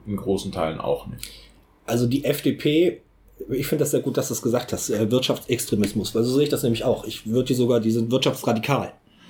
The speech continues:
Speaker 2: Wirtschaftsextrem,
Speaker 1: Ah,
Speaker 2: ja.
Speaker 1: ja, wie man das möchte.
Speaker 2: Wie man das nennt, das hat mit Mitte nichts zu tun. Und,
Speaker 1: Ja.
Speaker 2: ähm, da können die sich auch nicht, das, das können die auch nicht verschleiern, indem die sagen, "Ja, wir brauchen, äh, mehr Rechte für, für Homosexuelle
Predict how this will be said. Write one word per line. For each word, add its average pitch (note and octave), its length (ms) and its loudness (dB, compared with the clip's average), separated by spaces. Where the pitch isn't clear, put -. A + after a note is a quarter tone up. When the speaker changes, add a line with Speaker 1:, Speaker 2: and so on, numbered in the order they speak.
Speaker 2:
Wirtschaftsextrem, A#2+ 800 0
Speaker 1:
Ah, - 160 -4
Speaker 2:
ja. D3+ 260 2
Speaker 1:
ja, A2+ 360 0
wie G2+ 160 -6
man A#2 180 4
das G#2 140 0
möchte. G2+ 360 0
Speaker 2:
Wie D#3 80 4
man D3+ 140 4
das C3 120 2
nennt, C#3 200 2
das - 100 0
hat C#3 120 0
mit C#3+ 120 -2
Mitte E3+ 160 4
nichts C#3 220 0
zu A#2+ 100 2
tun. D#3 280 2
Und, A2+ 260 0
Speaker 1:
Ja. A2 120 2
Speaker 2:
ähm, A2+ 180 2
da A#2+ 200 4
können C#3+ 220 2
die C3+ 60 4
sich C3 220 -2
auch C3 240 0
nicht, C3 260 0
das, A#2 140 0
das - 180 0
können A#3 160 2
die D3 80 -2
auch C3+ 140 -4
nicht C#3 120 -4
verschleiern, C#3+ 460 2
indem B2+ 240 2
die B2 80 4
sagen, A#2 280 2
"Ja, B2 180 4
wir A2 80 4
brauchen, G#2+ 380 0
äh, G#2 160 0
mehr G#2 180 6
Rechte A2+ 300 0
für, G2 280 0
für G#2 200 0
Homosexuelle A#2+ 720 2